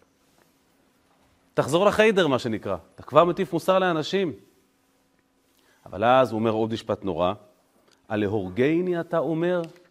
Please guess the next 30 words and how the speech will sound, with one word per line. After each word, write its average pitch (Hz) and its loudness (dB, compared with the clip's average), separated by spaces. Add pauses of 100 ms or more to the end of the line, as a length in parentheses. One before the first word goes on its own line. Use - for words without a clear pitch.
הפירוש 117 -6
הפשוט, 151 -2
"אתה 110 -6
רוצה 107 -4
גם 123 0
אותי 123 -2
להרוג?" 180 2 (640)
הפירוש 98 -2
הפנימי 104 -6
יותר, 170 -2 (1040)
פה 113 -4
אנחנו 123 -6
מגלים 107 -2
איך 107 -8
משה 117 -4
רבינו 107 0
חיסל 117 -8
את 104 -10
המצרי, 98 -6 (640)
על 85 -12
ידי 90 -6 (100)
אמירת 107 0
שם 110 -2
המפורש. 92 -4 (880)
משה - -10
רבינו 110 -4
לא 117 -2
בזבז 113 -6
עליו 104 -2
חרב, 101 -6